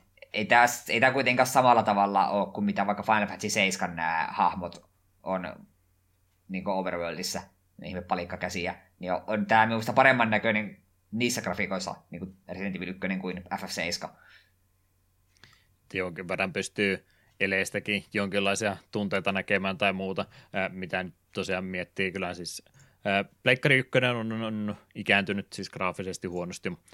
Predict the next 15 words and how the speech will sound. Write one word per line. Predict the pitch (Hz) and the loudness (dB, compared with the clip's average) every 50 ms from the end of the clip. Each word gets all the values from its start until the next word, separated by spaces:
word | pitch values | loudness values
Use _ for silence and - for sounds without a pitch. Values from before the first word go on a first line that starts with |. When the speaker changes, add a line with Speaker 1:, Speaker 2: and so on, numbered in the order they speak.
| - - _ | -20 -20 _
Speaker 2:
mutta | - 92 92 92 92 87 - - | -12 -10 -8 -6 -8 -6 -6 -6
miettii | 95 95 92 90 - - 95 92 | -4 -4 -4 -4 -4 -4 -2 -2
niitä, | 92 87 92 101 | -2 -2 -2 -2
jotka, | 95 - - 104 101 - - - | -4 -2 -2 -2 -2 -2 -4 -8
ää, | 101 98 95 92 - _ | -8 -6 -6 -6 -8 _
parhaimmalla | - 110 104 98 95 98 101 98 98 98 98 98 92 - | 2 2 2 4 4 2 2 2 2 2 2 2 2 0
mahdollisella | 104 92 98 101 95 92 101 98 | -2 -2 0 0 0 0 0 0
tavalla | - 107 101 101 98 92 92 | 2 2 2 2 2 2 0
hyödynsi | 98 101 95 90 90 95 92 98 98 | 0 -2 -4 -4 -6 -8 -8 -10 -10
sitä, | 87 - - 98 | -6 -4 -4 -4
mitä | 98 95 85 104 98 95 | -4 -2 0 0 0 2
vaan | 98 98 - | 2 0 2
tarjolla | - 101 95 101 95 95 95 | 2 2 2 2 0 0 0
oli, | 95 92 92 95 92 | 0 0 -2 -2 -4
niin | 92 95 - | -4 -6 -10